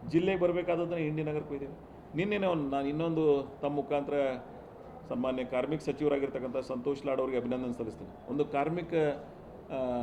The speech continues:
ಇಲಾಖೆ ಮುಖಾಂತರ ಒಂದು ರೆಸಿಡೆನ್ಷಿಯಲ್ಸ್ ಕೂಡ ಕೊಡ್ತಾ ಇದ್ದಾರೆ, ವಸತಿ ಶಾಲೆ. ಅದು ನಮ್ಗೆ, ಅದು ಡಿಸ್ಟ್ರಿಕ್ಟ್ ಬರಬೇಕಾದದ್ದನ್ನ ನಮ್ಮಲ್ಲಿ ಕೊಟ್ಟಿದ್ದಾರೆ.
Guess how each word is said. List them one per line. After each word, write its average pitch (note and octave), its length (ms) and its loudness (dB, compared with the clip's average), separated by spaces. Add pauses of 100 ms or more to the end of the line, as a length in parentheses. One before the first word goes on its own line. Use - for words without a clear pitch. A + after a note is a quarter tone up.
(880)
ಇಲಾಖೆ D3+ 380 2
ಮುಖಾಂತರ C#3 400 0
ಒಂದು A#2 180 -4
ರೆಸಿಡೆನ್ಷಿಯಲ್ಸ್ E3 540 -2
ಕೂಡ C#3+ 120 -6 (100)
ಕೊಡ್ತಾ A2 180 -8
ಇದ್ದಾರೆ, - 1300 -12
ವಸತಿ - 220 2
ಶಾಲೆ. G#2 360 0 (320)
ಅದು A3 180 0
ನಮ್ಗೆ, G#3+ 380 -4 (640)
ಅದು F3 180 0
ಡಿಸ್ಟ್ರಿಕ್ಟ್ F3+ 340 -4
ಬರಬೇಕಾದದ್ದನ್ನ F#3 640 -2 (440)
ನಮ್ಮಲ್ಲಿ F3 300 -4
ಕೊಟ್ಟಿದ್ದಾರೆ. C3+ 500 -10